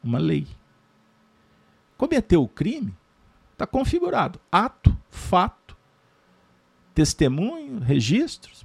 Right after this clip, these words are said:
ponto. É o crime. Relativizar o crime você está, é, estaremos negociando ati-, as atitudes.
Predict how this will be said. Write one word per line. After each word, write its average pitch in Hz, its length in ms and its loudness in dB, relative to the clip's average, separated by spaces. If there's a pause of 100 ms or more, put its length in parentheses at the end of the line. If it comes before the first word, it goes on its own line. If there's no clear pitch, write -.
(140)
ponto. 262 440 2 (520)
É - 40 -12
o 330 40 -8
crime. 359 360 -4 (1400)
Relativizar 254 840 2
o 151 80 -2
crime 262 500 -8 (1400)
você 214 240 0
está, 214 280 -2 (140)
é, - 300 -2
estaremos 185 580 0
negociando 214 640 0
ati-, - 180 -12 (200)
as 220 260 -4
atitudes. - 880 -4